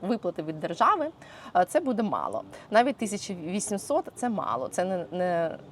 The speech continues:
недостатньо для хорошого тут життя, особливо на пенсії, коли ти вже все життя працював, ти хочеш, ну, жити там, подорожувати, там, займатися. Вони в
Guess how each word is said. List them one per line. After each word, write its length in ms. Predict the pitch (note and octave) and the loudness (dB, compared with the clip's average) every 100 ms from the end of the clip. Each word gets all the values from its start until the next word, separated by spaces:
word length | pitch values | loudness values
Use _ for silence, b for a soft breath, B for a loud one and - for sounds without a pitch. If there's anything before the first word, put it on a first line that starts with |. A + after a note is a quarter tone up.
| D3 | -4
недостатньо 600 | F3 F3+ - G#3 A#3+ G3+ | 0 0 2 2 2 0
для 140 | F#3 | -2
хорошого 480 | - F3 F3 F3 E3 | 0 0 0 -2 -8
тут 180 | - D#3+ | -8 -8
життя, 300 | - C#4 F#4+ | -2 4 4
особливо 380 | A#3+ F#3 F3+ E3+ | 4 -2 -4 -4
на 100 | E3 | -4
пенсії, 420 | - G#4 - A3 | -2 -4 -6 -4
коли 140 | F#3 | -4
ти 80 | F3 | -4
вже 140 | E3 E3+ | -6 -8
все 200 | - F#3 | -8 -8
життя 220 | F3+ E3+ | -6 -6
працював, 400 | D#3+ - G#3 C#4 | -6 0 4 4
ти 60 | F#3+ | 2
хочеш, 460 | - G#3 F3 - B B B - | -2 -4 -6 -10 B B B -2
ну, 180 | G3+ - E3 E3 B2 | -2 -2 -8 -8 -6
жити 300 | E3+ G#3+ F3+ | -2 0 0
там, 140 | E3+ | -2
подорожувати, 1000 | D#3 F3 E3 D#3 E3 G#3+ C#4+ C4+ - F3+ | 2 2 2 -2 6 8 10 8 4 -2
там, 280 | F3 D#3+ D3+ | 0 -2 0
займатися. 560 | G3+ F3+ F#3+ G3 F#3 F3+ | 0 2 2 2 -2 0
Вони 140 | |
в 60 | A#3+ | 0